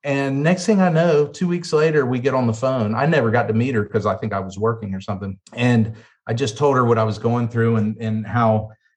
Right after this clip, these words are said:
you know, I had an agent in New York and we were doing thrillers, but I was really pulled to something my agent wasn't into, this idea of more, you know, high impact stuff.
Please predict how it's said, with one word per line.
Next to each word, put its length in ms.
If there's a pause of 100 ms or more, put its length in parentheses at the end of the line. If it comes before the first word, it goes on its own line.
(140)
you 120
know, 100
I 100
had 200
an 100
agent 460
in 80
New 60
York 420
and 100
we 80
were 100
doing 280
thrillers, 560
but 160
I 60
was 180
really 220
pulled 280
to 60
something 360
my 140
agent 320
wasn't 300
into, 640
this 160
idea 500
of 240
more, 540
you 100
know, 460
high 180
impact 480
stuff. 400